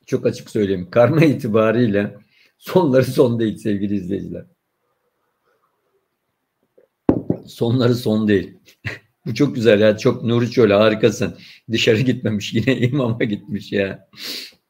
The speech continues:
Diyor ki, "Belki de kadının haklı bir sebebi vardır. Bilmiyoruz ki." Halil Berberler.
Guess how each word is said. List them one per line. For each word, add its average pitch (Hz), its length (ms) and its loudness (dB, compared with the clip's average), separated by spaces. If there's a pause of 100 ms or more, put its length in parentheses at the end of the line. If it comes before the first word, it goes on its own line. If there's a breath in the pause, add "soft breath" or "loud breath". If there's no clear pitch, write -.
(880)
Diyor 143 220 4
ki, 98 300 0 (540)
"Belki 202 280 4
de 120 140 4
kadının 135 380 2
haklı 120 360 -4
bir 143 60 2
sebebi 120 440 -2
vardır. 87 360 2
Bilmiyoruz 101 460 -4
ki." - 80 -16
Halil 104 300 -2
Berberler. 104 600 2